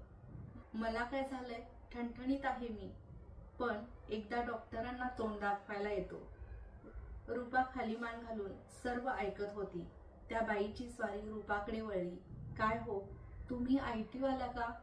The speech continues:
रूपाने उष्ण हास्य चेहऱ्यावर आणून होकारार्थी मान हलवली. रूपा घाबरली आहे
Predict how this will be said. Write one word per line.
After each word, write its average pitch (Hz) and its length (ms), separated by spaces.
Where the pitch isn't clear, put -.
रूपाने 233 600
उष्ण 240 300
हास्य 233 440
चेहऱ्यावर 214 540
आणून 214 300
होकारार्थी 214 720
मान 214 260
हलवली. 180 460
रूपा 233 380
घाबरली 214 540
आहे 202 260